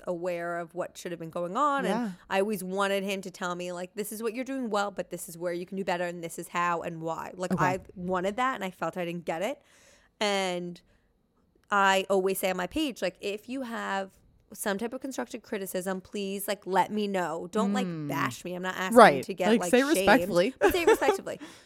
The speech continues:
Speaker 1: So I was talking on, and honestly, I was just so tired. It was the end of Unfiltered Day, and I was just kind of sick of looking and talking to my camera by the end of the day.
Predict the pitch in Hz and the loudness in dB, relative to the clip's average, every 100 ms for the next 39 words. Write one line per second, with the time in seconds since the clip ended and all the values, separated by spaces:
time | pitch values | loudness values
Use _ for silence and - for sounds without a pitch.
0 | - - 262 247 240 - 226 220 226 254 | -4 2 4 4 2 0 0 0 -2 -2
1 | 247 277 269 240 196 190 185 185 - _ | -2 -2 -6 -4 -2 0 -2 -6 -10 _
2 | _ 214 208 233 233 233 208 202 185 - | _ -4 0 2 2 -2 -4 -6 -8 -4
3 | 190 185 180 175 170 190 196 190 - 196 | -4 -2 -2 -4 -4 -6 -6 -8 -6 -6
4 | 185 180 175 170 180 180 180 180 185 - | -4 -4 -4 -4 -4 -4 -4 -8 -10 -10
5 | - 185 175 - 180 - 170 175 - 175 | -8 -8 -8 -8 -8 -8 -8 -8 -8 -10
6 | 175 180 165 160 175 180 - 170 175 175 | -8 -8 -8 -8 -10 -12 -10 -8 -8 -6
7 | 175 165 170 175 175 233 240 | -6 -6 -6 -6 -4 -2 -2